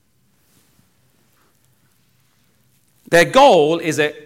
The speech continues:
cosmic sexual experience. The goal of pornography, ultimately, they say, is freedom, and in that freedom, ecstasy. Raw, primitive power. But the Lord Jesus said,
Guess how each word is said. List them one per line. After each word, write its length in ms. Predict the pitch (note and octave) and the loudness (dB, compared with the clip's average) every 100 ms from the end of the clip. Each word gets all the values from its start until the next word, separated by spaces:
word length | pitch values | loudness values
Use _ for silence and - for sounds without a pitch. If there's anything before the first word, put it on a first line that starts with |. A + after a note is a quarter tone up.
| _ | _
cosmic 880 | - B3+ B3 E3+ C#3+ C#3+ - - _ _ _ _ _ _ | -4 0 0 -2 -6 -8 -10 -20 _ _ _ _ _ _
sexual 420 | - G3 F#3 - | -8 -6 -6 -8
experience. 540 | E3 - E3+ C#3+ B2 - | -12 -10 -6 -6 -6 -14
The 120 | D3 | -12
goal 240 | D3+ A3+ | -4 -4
of 120 | G#3 - | -4 -6
pornography, 360 | F3+ D3+ D3 | -10 -8 -6
ultimately, 460 | D#3 D3+ C3+ B2+ C3+ | -6 -8 -12 -12 -12
they 260 | C3+ D3 | -10 -10
say, 280 | C#3+ - F3 | -8 -6 -6
is 120 | A#2+ | -8
freedom, 440 | - F#3 F#3+ D#3+ C#3+ | -10 -10 -8 -8 -8
and 120 | C#3+ | -8
in 140 | D#3+ | -8
that 180 | D#3+ D3 | -8 -10
freedom, 320 | - D3 C3 B2+ | -12 -12 -12 -12
ecstasy. 580 | C#3 - G#2+ - D#2+ - _ _ _ _ _ _ _ _ _ _ _ _ _ | -14 -16 -18 -18 -20 -20 _ _ _ _ _ _ _ _ _ _ _ _ _
Raw, 440 | C3 E3+ E3 D#3+ D#3+ | -4 0 2 0 -2
primitive 480 | D3 C#3+ C3+ B2+ - | -8 -8 -8 -12 -14
power. 420 | - B2+ G2 F2 - _ _ _ _ | -4 -2 -2 -8 -16 _ _ _ _
But 380 | B2+ - - _ _ _ | -12 -12 -18 _ _ _
the 80 | B2+ | -14
Lord 220 | C3+ B2+ | -12 -12
Jesus 340 | C3+ B2 G#2 G2 | -12 -14 -14 -18
said, 320 | G#2 F#2+ | -18 -18